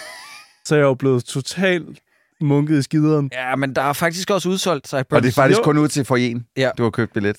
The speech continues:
Speaker 3: Ja.
Speaker 1: så
Speaker 3: Så
Speaker 2: Ja,
Speaker 3: du kan,
Speaker 2: ja. Når
Speaker 3: du kan
Speaker 2: I mener ind til salen?
Speaker 1: Nej, ja.
Speaker 3: Ja.
Speaker 2: Fuck.
Speaker 1: Der har du ikke helt, øh, du har ikke fået det lyserøde armbånd. Du har
Speaker 3: Ej,
Speaker 1: kun
Speaker 3: der er
Speaker 1: fået det
Speaker 3: sgu
Speaker 1: grønne.
Speaker 3: tæt pakket ind i den sal.
Speaker 2: Noget
Speaker 3: Du kan ikke rigtig
Speaker 2: lort.
Speaker 3: være der, ven.
Speaker 2: Jeg har betalt alt for meget, kan jeg mærke.
Speaker 3: Nå, lad os komme til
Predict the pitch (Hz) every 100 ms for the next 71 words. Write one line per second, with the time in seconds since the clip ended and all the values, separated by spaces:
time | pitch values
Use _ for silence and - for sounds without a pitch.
0 | - 123 85 82 147 226 214 214 220 _
1 | 160 160 175 185 196 190 175 180 175 165
2 | - 240 277 202 156 - 127 - 147 143
3 | - _ 101 117 113 - - - 170 185
4 | - - 135 131 123 135 117 123 117 104
5 | 101 - 127 139 151 127 135 147 127 101
6 | 95 92 - 120 107 120 127 123 110 104
7 | 117 135 120 135 135 135 131 120 120 120
8 | 123 156 156 196 233 101 110 139 135 127
9 | - 139 135 131 139 147 160 151 131 135
10 | 139 127 123 127 - - 110 120 131 143
11 | 151 - 180 196 185 180